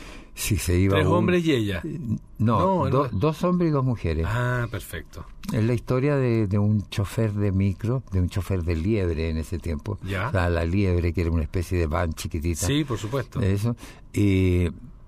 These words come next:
Speaker 1: y entonces, eh, este, este chofer tenía un amigo que iba todos los días a tomar desayuno y de repente él se lleva a una niña a vivir con él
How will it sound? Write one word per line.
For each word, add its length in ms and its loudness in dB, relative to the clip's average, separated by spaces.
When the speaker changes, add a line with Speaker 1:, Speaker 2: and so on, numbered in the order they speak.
Speaker 1:
y 120 2
entonces, 560 0
eh, 400 2
este, 360 -4
este 200 -2
chofer 460 -2
tenía 320 2
un 140 2
amigo 420 2
que 140 -2
iba 260 2
todos 260 0
los 160 0
días 160 0
a 40 -6
tomar 200 0
desayuno 640 0
y 120 -2
de 100 4
repente 640 0
él 80 0
se 240 -2
lleva 180 2
a 40 2
una 220 2
niña 280 4
a 40 2
vivir 380 2
con 200 2
él 260 2